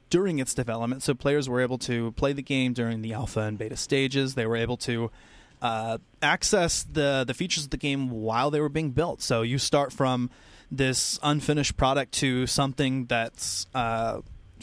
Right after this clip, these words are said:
truly phenomenal, actually. I mean, the graphics just, whew,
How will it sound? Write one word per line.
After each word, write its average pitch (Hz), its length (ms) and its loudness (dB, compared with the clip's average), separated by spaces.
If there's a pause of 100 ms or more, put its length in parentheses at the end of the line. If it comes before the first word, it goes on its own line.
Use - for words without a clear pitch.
truly 339 300 4
phenomenal, 117 560 0
actually. 110 320 -2
I 113 40 0
mean, 123 120 0
the 120 80 -4
graphics 151 520 0
just, - 280 -8
whew, - 100 -2